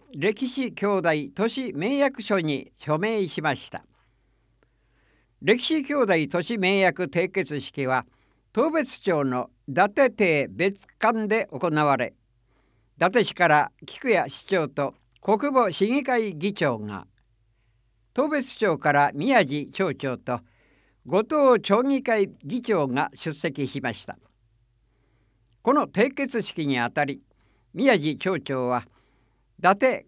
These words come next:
国直公と伊達国重公は入植当初からお互いに助け合ってきた。歴史兄弟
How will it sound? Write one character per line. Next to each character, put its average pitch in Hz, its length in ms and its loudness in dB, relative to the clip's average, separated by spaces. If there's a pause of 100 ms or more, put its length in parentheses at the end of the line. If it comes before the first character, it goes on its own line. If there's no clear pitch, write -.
国 277 300 2
直 240 280 2
公 139 260 -2
と 139 340 -4 (200)
伊 127 60 -10
達 202 400 2 (400)
国 277 320 2
重 233 380 0
公 139 320 -2
は 127 180 -2 (400)
入 247 240 0
植 254 360 -2
当 226 180 -2
初 151 220 0
か 135 140 0
ら 135 180 2 (120)
お 185 140 -4
互 269 360 0
い 233 40 -2
に 214 200 -2
助 190 340 -2
け 190 60 4
合 185 60 6
っ 175 60 2
て - 280 -8
き - 140 -18
た。 - 140 -8 (1400)
歴 170 220 -2
史 233 180 -4
兄 214 120 0
弟 196 160 2